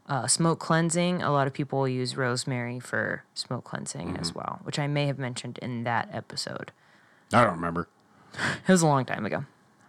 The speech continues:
Speaker 1: So if you hang rosemary above your bed, that helps you remember your dreams. If you place it under your pillow, it helps with restful,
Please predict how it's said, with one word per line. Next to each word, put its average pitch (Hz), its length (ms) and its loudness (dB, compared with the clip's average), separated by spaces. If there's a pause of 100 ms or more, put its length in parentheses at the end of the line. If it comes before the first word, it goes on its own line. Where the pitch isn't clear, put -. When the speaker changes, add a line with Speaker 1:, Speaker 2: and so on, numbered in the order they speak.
(840)
Speaker 1:
So 180 160 4
if 175 100 0
you 180 340 4 (440)
hang 208 260 6
rosemary 185 500 4
above 156 400 2
your 175 180 4 (200)
bed, 147 480 6 (140)
that 143 120 0
helps 143 380 0
you 151 160 0
remember 139 360 -2
your 147 160 0
dreams. 147 680 -2
If - 140 -8
you 165 60 -6
place 151 300 -2
it - 180 0
under 220 240 6
your 180 200 6
pillow, 165 800 4 (580)
it 156 140 2
helps 156 260 2
with 156 200 -2
restful, 156 500 -2